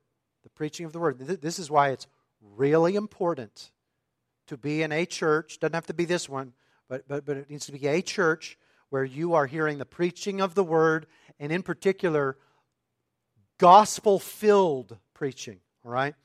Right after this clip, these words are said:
First Timothy four sixteen, "Keep a close watch on yourself and on the teaching. Persist in this, for by so doing you will save both yourself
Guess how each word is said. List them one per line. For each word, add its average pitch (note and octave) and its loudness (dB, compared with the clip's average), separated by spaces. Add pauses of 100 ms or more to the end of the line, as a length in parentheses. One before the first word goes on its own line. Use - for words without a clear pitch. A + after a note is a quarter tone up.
(440)
First E3+ 0
Timothy F3+ -2
four E3 -2
sixteen, D#3 -8
"Keep F#3+ 0
a D3+ 6
close G3 4
watch G3+ 6
on F#3+ -2
yourself F#3+ 4 (240)
and F3 -2
on D3+ 0
the C#3 -6
teaching. A3 -2 (240)
Persist G#3 2
in G#3+ 0
this, G#3+ 4 (240)
for F3+ 2
by F3+ 8
so G3+ 4
doing G#3+ 2
you F#3 -2
will A3+ 4
save F#3+ 6
both B3 8
yourself C4+ 6